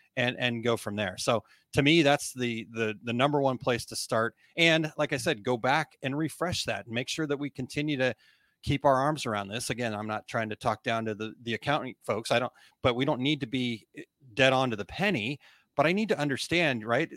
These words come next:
Things have gone up. There's this thing called inflation that <laughs> we're all dealing with right now. Um, and if we haven't gone back and taken a look at what our actual overhead is, and one, one other quick tip that I'll leave before we get your take on this, Terry, is that overhead should also include,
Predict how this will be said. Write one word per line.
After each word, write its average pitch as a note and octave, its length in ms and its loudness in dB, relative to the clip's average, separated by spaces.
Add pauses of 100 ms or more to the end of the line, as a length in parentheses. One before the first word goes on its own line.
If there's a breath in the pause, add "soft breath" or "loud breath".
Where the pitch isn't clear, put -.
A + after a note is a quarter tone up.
(140)
Things F3 260 0
have F3 140 -6
gone F3+ 200 0
up. F3 160 2
There's C#3 220 -2
this C#3+ 140 -6
thing D#3 160 -2
called D3 180 2
inflation C3+ 560 -2
that G#2+ 100 -6
<laughs> - 120 -2
we're D3 100 8
all D3+ 100 6
dealing C#3+ 380 0
with A2 220 -6
right A2 200 0
now. G#2+ 300 -4 (320 loud breath)
Um, A2 340 2 (120)
and A#2+ 120 0
if A2 140 -4
we C#3 140 -2
haven't C#3+ 300 -2
gone B2+ 200 2
back C#3 320 0
and A2+ 100 -8
taken B2 240 -4
a A2 60 -6
look C#3 260 -4
at A#2 160 -4
what A#2+ 160 2
our B2 160 2
actual A#2 380 -4
overhead A#2 500 -4
is, G2 400 -8 (220 loud breath)
and C#3 220 6 (260 soft breath)
one, D#3 200 0
one D3+ 140 2
other C#3 160 2
quick - 220 -2 (460)
tip C#3+ 220 2
that B2+ 140 2
I'll B2 120 2
leave A#2+ 200 0
before A#2 280 -4
we A2 100 -4
get A2 180 -4
your B2 120 -4
take A#2 240 -2
on A2 140 -2
this, G#2 160 -6
Terry, G#2+ 240 0
is G#2 160 -2 (320 soft breath)
that B2+ 220 4
overhead C#3+ 480 0
should B2+ 160 -6
also B2+ 400 -2
include, A#2 580 -2